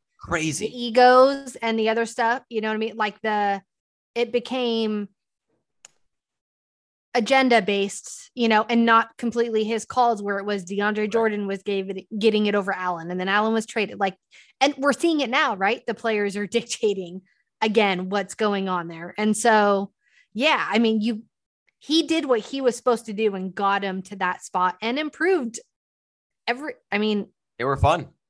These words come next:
Speaker 2: they all said he improved them. Yeah. And, and he has that track record in, in Atlanta, um,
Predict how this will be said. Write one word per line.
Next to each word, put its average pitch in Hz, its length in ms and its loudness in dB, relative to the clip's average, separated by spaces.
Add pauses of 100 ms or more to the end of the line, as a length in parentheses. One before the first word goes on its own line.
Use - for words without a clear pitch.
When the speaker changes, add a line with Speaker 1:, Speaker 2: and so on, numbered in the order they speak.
(160)
Speaker 2:
they 208 240 2
all 285 180 6
said 311 220 -2
he 269 140 0
improved 226 380 -2
them. 165 180 -6
Yeah. 220 160 -2 (560)
And, 254 140 2 (120)
and 254 180 4
he 240 180 2
has 214 320 0
that 214 180 0
track 196 280 -4
record 175 460 -6
in, 180 340 -4 (240)
in 196 120 0
Atlanta, 311 640 2 (680)
um, 190 500 0